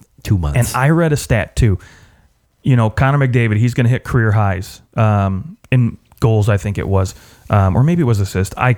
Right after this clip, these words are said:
Speaker 2: I can't remember, but it was career high in something, right? Uh, Draisaitl, he's hitting career high numbers.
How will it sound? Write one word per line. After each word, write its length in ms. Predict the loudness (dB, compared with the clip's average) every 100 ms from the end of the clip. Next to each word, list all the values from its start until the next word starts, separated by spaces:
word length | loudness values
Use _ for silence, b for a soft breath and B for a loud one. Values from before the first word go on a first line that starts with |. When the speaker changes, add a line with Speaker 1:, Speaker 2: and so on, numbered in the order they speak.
| -2
Speaker 2:
I 80 | -2
can't 180 | -2 -2
remember, 240 | -2 0
but 120 | 0 2
it 40 |
was 180 | 0 -2
career 240 | 0 2
high 160 | 2 0
in 100 | -2
something, 340 | 0 -2 -2 -2
right? 220 | -2 -4 B B B B B
Uh, 240 | -2 -2 -6
Draisaitl, 680 | -2 2 2 2 0 0 2
he's 180 | 2 2
hitting 200 | -2 -2
career 300 | -2 0 2
high 160 | 2 2
numbers. 420 | 0 -2 -4